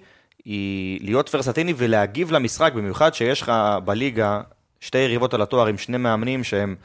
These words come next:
לדעתי, טופ בלהגיב למשחק. הם משנים את המערך תוך כדי תנועה ועושים את זה מצוין בהתאם למה שקורה במשחק, ואנחנו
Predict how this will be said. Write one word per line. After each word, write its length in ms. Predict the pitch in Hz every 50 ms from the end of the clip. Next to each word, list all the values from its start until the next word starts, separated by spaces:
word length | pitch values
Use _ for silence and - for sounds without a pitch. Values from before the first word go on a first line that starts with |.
| _ _ _ _ _ _ _ _ -
לדעתי, 400 | 95 90 101 95 95 - 139 123
טופ 360 | - _ - 147 143 - -
בלהגיב 460 | 113 107 110 95 90 90 98 98 87
למשחק. 500 | 90 85 82 82 - - - 85 85 -
הם 80 | 95 92
משנים 320 | 92 - 101 107 117 131
את 80 | 120 -
המערך 380 | 123 117 113 113 123 127 123
תוך 180 | - - 117 -
כדי 200 | - 120 113 120
תנועה 340 | 113 - 120 117 123 131 131 110
ועושים 320 | 113 107 101 - 120 123
את 60 | 123
זה 80 | 107 113
מצוין 400 | 110 104 - - 110 113 117 110
בהתאם 260 | 101 98 - 110 110
למה 140 | 107 104 104
שקורה 260 | - - - - 98
במשחק, 500 | 98 95 90 90 - - - 156 175 - - - - - _ _ _
ואנחנו 560 | 104 101 101 120 139 147 - 165 160 156 151